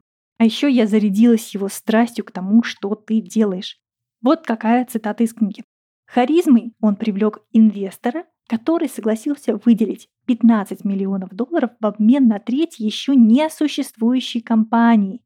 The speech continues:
И во многом все его удачи были связаны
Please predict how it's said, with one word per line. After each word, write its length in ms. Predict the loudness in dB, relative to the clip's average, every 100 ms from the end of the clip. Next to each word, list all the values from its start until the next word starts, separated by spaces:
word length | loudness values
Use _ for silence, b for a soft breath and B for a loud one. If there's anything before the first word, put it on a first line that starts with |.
| _ _
И 140 | 2 4
во 100 | 6
многом 720 | 6 6 6 6 4 0 -4 -16
все 320 | 0 4 4
его 240 | 4 2
удачи 640 | 0 -4 -2 0 0 -2 -4
были 240 | 0 0
связаны 680 | 0 0 2 4 4 2 0